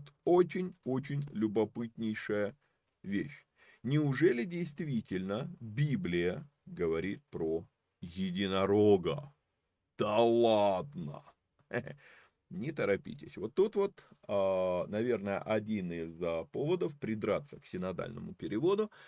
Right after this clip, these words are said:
а, потому что в оригинале здесь использовано слово «рейм». А, так, щас, где у нас, а, «рейм»?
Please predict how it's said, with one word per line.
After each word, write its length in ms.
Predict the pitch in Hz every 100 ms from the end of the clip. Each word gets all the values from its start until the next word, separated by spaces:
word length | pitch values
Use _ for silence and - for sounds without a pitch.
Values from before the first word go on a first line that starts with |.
| - - -
а, 340 | - 107 107
потому 520 | 104 113 120 123 139 139
что 1200 | - - 123 120 117 117 113 110 107 101 98
в 100 | 95
оригинале 500 | 123 147 185 226 226
здесь 220 | 170 160 147
использовано 540 | 143 160 143 131 120
слово 400 | - 139 120 104
«рейм». 640 | 107 117 113 90 92 156 - _ _ _ _ -
А, 240 | 90 85
так, 260 | - 76 - _ -
щас, 120 | -
где 220 | 71 - -
у 100 | -
нас, 200 | - - - -
а, 680 | 50 50 50 76 76 73 71 _ _ _ _ _ -
«рейм»? 760 | 110 117 131 107 92 110 -